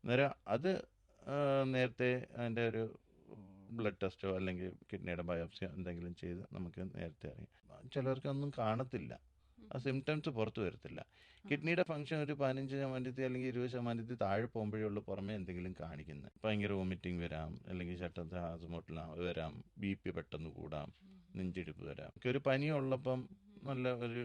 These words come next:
Speaker 1: നമ്മളെ ബോഡി മൊത്തം ഒരു ഡീഹൈഡ്രേറ്റഡ് ഒരു ഇതാ, അപ്പോഴും യൂറിന് മഞ്ഞ കളർ വരാം.
Speaker 2: ഉം.
Speaker 1: രാവിലെ നോക്കുമ്പോ ഇത്രയും നേരം യൂറിൻ ആണെങ്കിൽ നമ്മുടെ ബ്ലാഡറിൽ കിടക്കുന്ന യൂറിനാ, അത് ഇച്ചിരി യെല്ലോയിഷ് അല്ലെങ്കിൽ ഇത്തിരി പത കൂടുതൽ വരാം. പക്ഷേ throughout ഭയങ്കര പതയുണ്ട്.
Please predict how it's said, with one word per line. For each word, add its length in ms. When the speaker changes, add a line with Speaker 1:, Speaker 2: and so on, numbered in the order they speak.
Speaker 1:
നമ്മളെ 280
ബോഡി 260
മൊത്തം 280
ഒരു 120
ഡീഹൈഡ്രേറ്റഡ് 680
ഒരു 160
ഇതാ, 200
അപ്പോഴും 320
യൂറിന് 400
മഞ്ഞ 260
കളർ 280
വരാം. 300
Speaker 2:
ഉം. 220
Speaker 1:
രാവിലെ 460
നോക്കുമ്പോ 380
ഇത്രയും 360
നേരം 220
യൂറിൻ 380
ആണെങ്കിൽ 220
നമ്മുടെ 220
ബ്ലാഡറിൽ 360
കിടക്കുന്ന 380
യൂറിനാ, 420
അത് 200
ഇച്ചിരി 360
യെല്ലോയിഷ് 460
അല്ലെങ്കിൽ 320
ഇത്തിരി 240
പത 180
കൂടുതൽ 340
വരാം. 220
പക്ഷേ 180
throughout 640
ഭയങ്കര 380
പതയുണ്ട്. 720